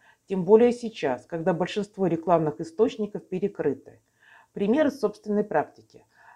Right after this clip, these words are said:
Наш пресс-фит-журнал посещает около ста тысяч пользователей в месяц. И мы можем смело называть себя самым высокоаудиторным изданием про пиар и медиа в России.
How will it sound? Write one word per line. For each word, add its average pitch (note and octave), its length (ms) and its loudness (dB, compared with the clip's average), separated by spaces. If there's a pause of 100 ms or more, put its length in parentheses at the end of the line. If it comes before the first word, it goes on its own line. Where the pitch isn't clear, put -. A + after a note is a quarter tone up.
Наш B3 240 2
пресс-фит-журнал A3+ 840 0
посещает B3 600 -2
около A3 280 2
ста A#3 240 4
тысяч A3+ 420 -2
пользователей G3+ 640 0
в F3+ 80 0
месяц. D#3 540 -4 (260)
И G3+ 80 -6
мы A3 140 6
можем A3 240 6
смело G#3+ 380 4
называть F3+ 520 0
себя E3 180 -8
самым F3+ 380 0
высокоаудиторным E3 1120 -2
изданием D#3+ 480 0
про D#3+ 160 -6
пиар D#3+ 380 2
и D3 40 6
медиа G#3 400 2
в F3+ 60 -4
России. C3 560 -8